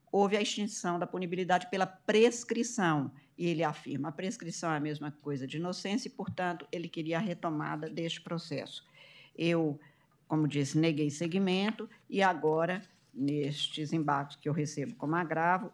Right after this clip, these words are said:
eu estou negando provimento ao agravo, aplicando a jurisprudência do Supremo, de que mesmo os processos em curso, em casos como este, em que as instâncias antecedentes analisaram a repercussão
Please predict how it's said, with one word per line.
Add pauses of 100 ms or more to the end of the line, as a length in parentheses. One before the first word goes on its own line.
eu
estou
negando
provimento
ao
agravo,
aplicando
a
jurisprudência (340)
do
Supremo, (340)
de
que (100)
mesmo
os
processos
em
curso,
em
casos
como
este, (200)
em
que
as
instâncias
antecedentes
analisaram (320)
a
repercussão